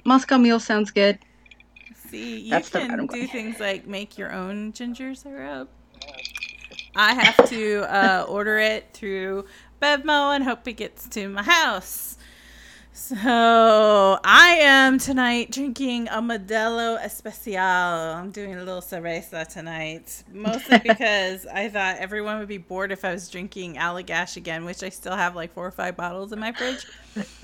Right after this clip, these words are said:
Speaker 2: Um, however, I have a brief update and report on the wine I was drinking the other week, the San Antonio.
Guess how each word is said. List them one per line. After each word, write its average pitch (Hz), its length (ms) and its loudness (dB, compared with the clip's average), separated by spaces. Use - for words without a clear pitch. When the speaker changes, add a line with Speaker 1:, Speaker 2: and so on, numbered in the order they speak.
Speaker 2:
Um, 202 480 4
however, 240 580 6
I 185 160 6
have 254 240 2
a 226 140 -2
brief 233 500 -6
update 220 600 0
and 202 160 -4
report 202 800 -4
on 190 380 0
the 185 260 -8
wine 185 520 -2
I 269 120 -2
was 214 180 -6
drinking 180 480 -8
the 170 80 -6
other 160 200 -6
week, 165 340 -10
the 185 80 -12
San 190 320 -10
Antonio. 214 760 -8